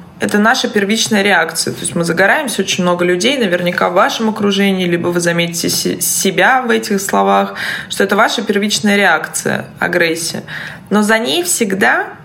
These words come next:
спрятаны другие чувства. Это как верхушка айсберга, под которой находятся наши сложные, сложно осознаваемые, сложно проживаемые чувства. И там и страх,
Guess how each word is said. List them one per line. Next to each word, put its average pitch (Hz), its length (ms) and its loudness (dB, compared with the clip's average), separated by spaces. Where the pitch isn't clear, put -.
спрятаны 202 680 0
другие 226 760 0
чувства. - 680 -4
Это 175 160 0
как 170 380 -2
верхушка 196 540 2
айсберга, 208 640 0
под 165 200 -6
которой 214 460 0
находятся 196 680 -2
наши 180 440 0
сложные, 170 840 0
сложно 180 460 0
осознаваемые, 175 840 0
сложно 196 380 0
проживаемые 185 640 0
чувства. - 420 -4
И 180 60 2
там 175 320 -4
и 269 120 0
страх, 196 680 0